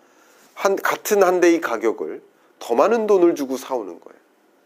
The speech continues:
그렇다고 이 가격 올라갔다고 반영시켜서 이 서빙 로봇 가격을 올릴 수 있습니까?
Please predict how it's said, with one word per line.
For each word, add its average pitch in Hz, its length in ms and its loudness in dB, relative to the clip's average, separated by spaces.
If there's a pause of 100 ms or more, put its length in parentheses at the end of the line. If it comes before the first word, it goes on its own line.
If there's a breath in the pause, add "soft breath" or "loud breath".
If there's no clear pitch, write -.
(480 soft breath)
그렇다고 180 420 2
이 160 220 -2
가격 143 440 0
올라갔다고 131 1120 0
반영시켜서 110 1000 -6 (760 soft breath)
이 135 80 -8
서빙 175 400 2
로봇 139 400 0
가격을 113 360 0
올릴 123 340 -2
수 131 160 -10
있습니까? 104 540 -10